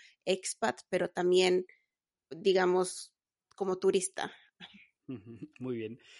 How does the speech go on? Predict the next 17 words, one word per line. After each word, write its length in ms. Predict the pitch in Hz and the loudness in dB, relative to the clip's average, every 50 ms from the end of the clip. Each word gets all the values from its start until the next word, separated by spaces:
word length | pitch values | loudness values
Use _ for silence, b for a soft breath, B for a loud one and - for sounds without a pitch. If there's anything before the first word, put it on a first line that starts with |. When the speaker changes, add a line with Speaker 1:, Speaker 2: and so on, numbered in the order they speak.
| B B B B | B B B B
Speaker 2:
Y 340 | - 151 139 139 139 135 139 | -2 0 2 2 2 2 2
una 220 | 139 156 170 170 165 | 4 4 4 4 4
pregunta 400 | 160 160 147 156 156 151 147 135 | 4 4 4 2 2 2 0 0
así 120 | - 151 | -2 -2
personal, 480 | 147 143 131 - 139 131 135 143 - - | -2 -2 -2 -2 -2 0 0 0 0 0
antes 260 | 139 123 143 131 127 | -2 -2 -2 -2 -2
de 180 | 131 127 127 | -2 -4 -4
ir 120 | 127 127 127 | -2 -2 -2
a 240 | 120 120 117 113 117 | 0 0 0 -2 -2
lo 80 | 123 | -4
que 80 | 131 123 | -6 -6
es 160 | - - - | -6 -8 -8
el 340 | - 143 127 120 120 117 113 | -6 -6 -6 -4 -6 -6 -6
tema 240 | - 120 117 113 110 | -6 -4 -4 -4 -4
turístico 440 | 127 117 120 113 - - 113 123 | -6 -8 -8 -8 -10 -8 -8 -6
en 60 | 120 117 | -6 -6
Islandia, 440 | 110 113 107 117 123 160 185 - | -6 -6 -6 -4 -4 -4 -4 -6